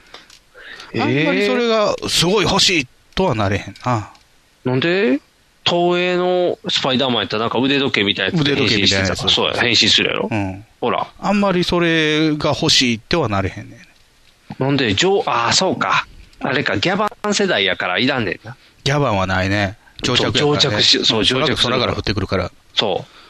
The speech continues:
Speaker 2: あれ欲しくなるよ。だから空から降ってくるやつ欲しいやろ。あの竜みたいなやつ。
Speaker 1: トルギラン。
Speaker 2: そうそうそう。あっちが欲しいって。
Speaker 1: <laughs> あれでも、あの、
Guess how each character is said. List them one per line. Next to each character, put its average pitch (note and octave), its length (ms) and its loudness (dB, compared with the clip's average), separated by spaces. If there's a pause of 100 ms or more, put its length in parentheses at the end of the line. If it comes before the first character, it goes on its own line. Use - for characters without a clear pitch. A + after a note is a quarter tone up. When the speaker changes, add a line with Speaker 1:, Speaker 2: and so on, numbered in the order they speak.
(140)
Speaker 2:
あ - 80 -2
れ B3 80 2
欲 A3 180 2
し - 80 4
く B2+ 100 0
な F2+ 120 0
る E2+ 80 -2
よ。 G2 60 0
だ A#2 80 0
か G#2+ 80 -2
ら - 40 0
空 - 180 0
か B2+ 60 -2
ら F#2+ 60 0
降 - 60 -6
っ - 20 -6
て D#3 140 -2
く B2 80 -2
る G2+ 60 2
や F#2 60 0
つ - 60 -4
欲 G2 100 0
し - 60 -2
い - 40 -6
や F#2+ 60 -4
ろ。 G#2+ 140 -4
あ A2+ 40 0
の A2 80 0
竜 B2 240 2
み F#2 140 2
た - 80 0
い - 20 0
な E3 80 2
や D3+ 60 2
つ。 - 20 2
Speaker 1:
ト C#3 40 0
ル - 20 2
ギ D3 40 2
ラ A#2 120 2
ン。 F#2+ 80 -4 (480)
Speaker 2:
そ C3 100 2
う - 40 2
そ G#2+ 120 2
う F#2 40 2
そ G2 80 0
う。 - 120 -2
あ C3+ 80 0
っ - 40 0
ち A#3+ 160 2
が G3 100 2
欲 D3 120 2
し - 120 2
い - 40 2
っ - 40 2
て。 - 80 2
Speaker 1:
<laughs> - 60 0
あ G#3 80 4
れ G3 60 0
で B3 140 2
も、 B2 140 0 (280)
あ C#3 180 2
の、 C#3 160 2